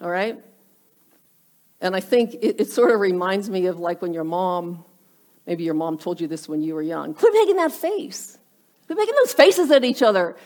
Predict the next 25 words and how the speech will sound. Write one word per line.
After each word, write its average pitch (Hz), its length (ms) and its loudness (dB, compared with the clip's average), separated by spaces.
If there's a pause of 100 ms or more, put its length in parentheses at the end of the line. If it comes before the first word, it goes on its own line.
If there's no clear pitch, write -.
(160)
'Cause 247 120 2
you 311 120 6
keep 339 180 6
making 392 260 4
those 285 160 4
faces 415 320 4
at 254 100 2
each 247 160 0
other, 240 140 2
it's 247 100 -2
gonna 349 140 0
get 359 140 -4
stuck - 400 -4
that 214 220 -2
way," 180 380 -2 (760)
right? 254 280 2
<laughs> - 220 -2 (1600)
You 440 100 0
know, 392 40 2
it's 381 100 -4
gonna 392 140 -2
get 440 140 0
stuck - 360 -2
that 202 220 -2
way. 254 320 -2